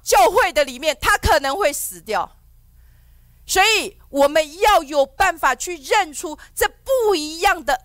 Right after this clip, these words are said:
恩，在我们的孩子的生命的当中。就像牧师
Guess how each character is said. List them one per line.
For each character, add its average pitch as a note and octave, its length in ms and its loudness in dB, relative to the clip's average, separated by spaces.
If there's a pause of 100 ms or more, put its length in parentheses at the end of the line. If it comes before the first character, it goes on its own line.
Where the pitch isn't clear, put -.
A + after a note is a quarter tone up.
恩， E4 380 0 (880)
在 F4+ 220 4
我 C#4+ 340 2
们 D4 160 -2
的 D4+ 140 2
孩 C#4 420 0
子 C#4+ 160 -8
的 C4 160 -2
生 - 320 -2
命 E4+ 260 -12
的 G3+ 140 -8
当 G3 320 -4
中。 E3+ 300 -12 (920)
就 F#4+ 140 2
像 F#4 160 2
牧 F4+ 160 -2
师 F4 160 -6